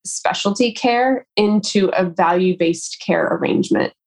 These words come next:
And so at a high level, what we do at Sitka is that we connect with primary care providers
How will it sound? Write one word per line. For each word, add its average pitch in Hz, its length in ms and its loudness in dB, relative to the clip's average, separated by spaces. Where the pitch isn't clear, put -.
And 214 100 4
so 233 100 4
at 226 60 2
a 233 60 2
high 262 220 2
level, 220 260 2
what 196 240 0
we 226 160 2
do 202 200 2
at - 140 -2
Sitka 185 360 -2
is 180 160 -2
that 180 120 0
we 185 160 0
connect 208 580 0
with 190 240 0
primary 196 400 2
care 180 220 0
providers - 800 -2